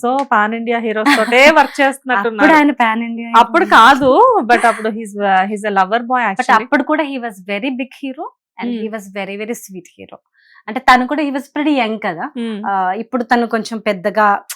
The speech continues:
Speaker 2: ఆ, పెద్దరికం అదంతా వచ్చింది మాట్లాడేటప్పుడు. But
Speaker 1: Yes,
Speaker 2: ఆ,
Speaker 1: yes.
Speaker 2: అప్పుడు he was, ఆ,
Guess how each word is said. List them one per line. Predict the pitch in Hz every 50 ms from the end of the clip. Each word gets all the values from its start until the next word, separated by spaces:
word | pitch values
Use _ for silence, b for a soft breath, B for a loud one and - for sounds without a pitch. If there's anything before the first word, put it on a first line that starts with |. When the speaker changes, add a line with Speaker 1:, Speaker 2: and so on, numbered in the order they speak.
| - -
Speaker 2:
ఆ, | 208 202 196 196
పెద్దరికం | 196 _ _ - 226 196 214 226 214 220 - 233
అదంతా | 226 214 214 202 202 185 220 214
వచ్చింది | 208 202 - - 214 208 202
మాట్లాడేటప్పుడు. | 196 185 180 - 202 196 190 175 180 170 - - -
But | - -
Speaker 1:
Yes, | - -
Speaker 2:
ఆ, | 294 269
Speaker 1:
yes. | - 262
Speaker 2:
అప్పుడు | 262 262 - - 349 381
he | 359 339 339
was, | 285 277 269 226 - - 220
ఆ, | 202 196 185 175